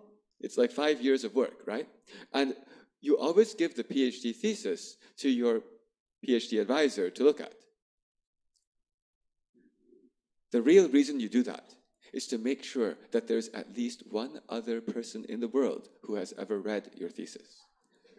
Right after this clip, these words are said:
<laughs> I don't know if any of you are P H D students, but <laughs> yes, the P H D thesis, by the way, is very important. Your committee will also read it. There's a P H D thesis committee,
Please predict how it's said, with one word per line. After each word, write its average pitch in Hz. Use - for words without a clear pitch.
<laughs> -
I -
don't 196
know 208
if 175
any 185
of 175
you 175
are 156
P 156
H 151
D 147
students, 110
but -
<laughs> 247
yes, 165
the 165
P 208
H 226
D 226
thesis, 196
by 147
the 143
way, 143
is 139
very 143
important. 123
Your 147
committee 160
will 151
also 151
read 135
it. 131
There's 127
a 123
P 131
H 139
D 143
thesis 135
committee, 156